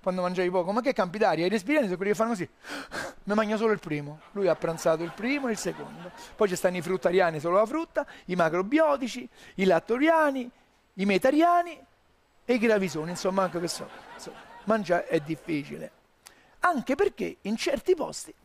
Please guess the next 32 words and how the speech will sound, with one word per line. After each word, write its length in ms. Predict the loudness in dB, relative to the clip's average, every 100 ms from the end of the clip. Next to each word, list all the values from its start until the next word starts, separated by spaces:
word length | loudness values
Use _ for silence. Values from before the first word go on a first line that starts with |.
| _ _ _
ti 100 | 0
si 100 | 2
creano 220 | 2 2
dei 140 | 0 -2
problemi. 520 | -2 0 -2 -2 -14 _ _ _ _ -18 _
Eh 80 | -4
sì, 240 | -4 -10 -16 -20 _
problemi 540 | -2 2 2 2 -10
di 180 | 0 4
ordine 600 | 4 2 0 0 0 -4 -8 _ _ _ _ -20 -20 _ -20 -20 _ -20 _ _ _
educativo. 680 | 0 2 -2 -2 -10 -14
Spiego 300 | -4 0 0
perché. 320 | 0 -2 -2 -6 _ _ -6
Perché 200 | 0 2
io 80 | 2
ho 20 |
una 100 | 2
mia 120 | 2
educazione, 520 | 2 0 0 0 0
io 60 | 0
quando 160 | 2
vado 180 | 2 2
ai 60 | 2
ristoranti, 520 | 2 2 2 2 -2
come 140 | -6
abbiamo 220 | -4 -4 -2
detto 100 | 0
l'altra 260 | 0 2
puntata, 320 | -2 2 0
devo 200 | 0 -4
strillare: 560 | -6 -2 2 4 4 2 -4 -20 0
"Oh, 420 | 4 4 4 2